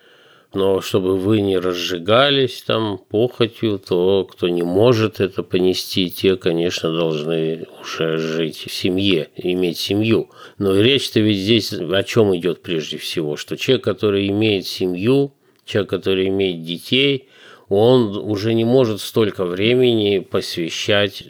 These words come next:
служению Богу. И даже вот, например, преподобный Максим Исповедник конкретно пишет, что "Не может чисто молиться тот, чей ум прикован к земному".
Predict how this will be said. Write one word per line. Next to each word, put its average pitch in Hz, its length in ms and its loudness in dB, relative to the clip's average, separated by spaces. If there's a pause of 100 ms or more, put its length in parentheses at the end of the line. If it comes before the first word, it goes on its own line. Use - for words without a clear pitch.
служению 92 840 -2
Богу. 95 520 -2 (260)
И 87 280 -4
даже 92 340 0
вот, 90 160 -4
например, 92 400 -2
преподобный 87 640 -2
Максим 85 380 -4
Исповедник 117 680 -2
конкретно 98 640 -2
пишет, 92 400 -8
что - 380 -4 (340)
"Не 98 140 -2
может 113 540 4
чисто - 380 -4
молиться 92 540 -4
тот, 143 420 2
чей 90 280 -2
ум 120 280 2
прикован 98 720 0
к 80 40 -8
земному". 98 720 0